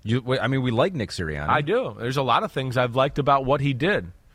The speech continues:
Speaker 2: I, I guess in my gut, I feel like they're gonna stay.
Speaker 1: Hmm.
Speaker 2: In my gut, I feel like they're gonna stay, and he's gonna make drastic changes. He'll go in there and go, "I, I, sure, offense, certainly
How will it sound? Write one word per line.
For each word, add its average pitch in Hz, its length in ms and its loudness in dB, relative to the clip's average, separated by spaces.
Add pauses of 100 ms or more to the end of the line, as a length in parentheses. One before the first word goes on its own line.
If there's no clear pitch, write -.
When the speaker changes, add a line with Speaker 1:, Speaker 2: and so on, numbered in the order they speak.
(960)
Speaker 2:
I, 170 160 6
I 170 60 2
guess 220 240 0
in 240 100 0
my 180 140 4
gut, 127 300 4
I 110 80 2
feel 127 160 2
like 117 140 0
they're 117 100 0
gonna 110 160 -2
stay. 82 460 -4 (340)
Speaker 1:
Hmm. 67 120 -12 (200)
Speaker 2:
In 135 100 2
my 151 140 2
gut, 156 280 4
I 143 60 2
feel 147 180 2
like 160 140 2
they're 165 100 -2
gonna 156 180 -4
stay, 131 600 2
and 123 120 0
he's 127 180 0
gonna 123 140 0
make 117 220 -2
drastic 117 440 0
changes. 110 440 -4
He'll 127 180 2
go 135 300 0
in 127 80 -2
there 117 160 0
and 113 80 -4
go, 117 80 2
"I, 113 440 0 (560)
I, 120 460 2 (680)
sure, 131 480 4
offense, 135 500 4
certainly 131 760 2